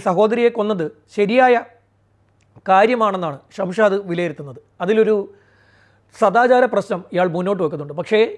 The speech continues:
ഞാൻ നേരത്തെ സൂചിപ്പിച്ച പോലെ തന്നെ ഒരു സഹോദരന് സഹോദരിയുടെ വഴിവിട്ട മാർഗത്തിലെ ജീവിതത്തിലോടുള്ള എതിർപ്പല്ല ഈ കൊലപാതകത്തിന് കാരണം എന്നുള്ളത് തന്നെയാണ് പോലീസ് വിലയിരുത്തുന്നത്. ഇയാളുടെ വൈകൃതങ്ങൾ ഉൾ-, നിറഞ്ഞ ഈ സ്വഭാവ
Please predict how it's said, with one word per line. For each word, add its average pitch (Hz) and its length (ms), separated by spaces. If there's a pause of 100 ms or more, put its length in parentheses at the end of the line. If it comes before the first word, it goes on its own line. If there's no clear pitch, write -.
ഞാൻ 190 180
നേരത്തെ 208 300 (140)
സൂചിപ്പിച്ച 196 440
പോലെ 214 180
തന്നെ 165 180 (480)
ഒരു 214 140 (440)
സഹോദരന് 226 540 (180)
സഹോദരിയുടെ 214 680 (180)
വഴിവിട്ട 214 380 (160)
മാർഗത്തിലെ 196 500
ജീവിതത്തിലോടുള്ള 190 680 (200)
എതിർപ്പല്ല 208 520 (680)
ഈ 185 80 (100)
കൊലപാതകത്തിന് 208 580 (120)
കാരണം 180 340 (320)
എന്നുള്ളത് 196 320
തന്നെയാണ് 190 320 (100)
പോലീസ് 185 300 (140)
വിലയിരുത്തുന്നത്. 180 540 (440)
ഇയാളുടെ 196 280 (100)
വൈകൃതങ്ങൾ 220 640
ഉൾ-, 220 120 (100)
നിറഞ്ഞ 185 300 (280)
ഈ - 20 (100)
സ്വഭാവ 202 340